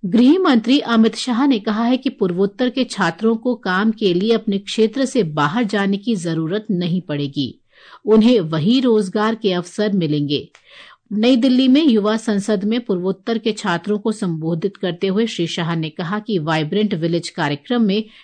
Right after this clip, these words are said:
चार सौ अस्सी करोड़ रुपए खर्च किए गए हैं,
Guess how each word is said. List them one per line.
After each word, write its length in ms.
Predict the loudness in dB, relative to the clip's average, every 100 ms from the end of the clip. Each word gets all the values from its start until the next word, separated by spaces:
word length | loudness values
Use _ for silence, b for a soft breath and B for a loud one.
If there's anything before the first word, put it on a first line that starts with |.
| B
चार 240 | -2 0 2
सौ 140 | -2
अस्सी 400 | -4 -4 -4 -4
करोड़ 360 | -2 0 0 0
रुपए 260 | 0 -2 -4
खर्च 360 | -4 -6 -6
किए 260 | -8 -4 -2
गए 180 | -2 -2
हैं, 220 | -2 -6